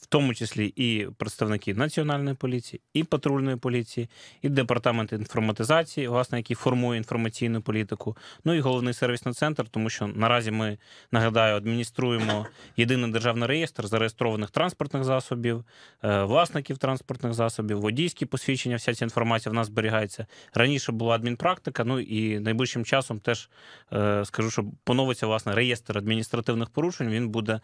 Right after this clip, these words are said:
Speaker 1: на базі нашої системи функціонувати. Тобто, фактично, це таких три основних кити, які дозволяють,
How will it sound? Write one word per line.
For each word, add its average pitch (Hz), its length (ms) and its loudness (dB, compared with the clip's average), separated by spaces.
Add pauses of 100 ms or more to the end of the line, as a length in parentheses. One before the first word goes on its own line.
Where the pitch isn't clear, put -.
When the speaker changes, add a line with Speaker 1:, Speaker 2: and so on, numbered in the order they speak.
(300)
Speaker 1:
на 107 80 2
базі 117 280 4
нашої 113 320 -2
системи 101 380 -2
функціонувати. 123 720 -2 (300)
Тобто, 120 240 0
фактично, 113 460 -2
це 113 160 -2
таких 107 480 -6 (200)
три 147 240 4
основних 123 440 -2
кити, 147 340 -4
які 143 260 -4
дозволяють, 117 720 0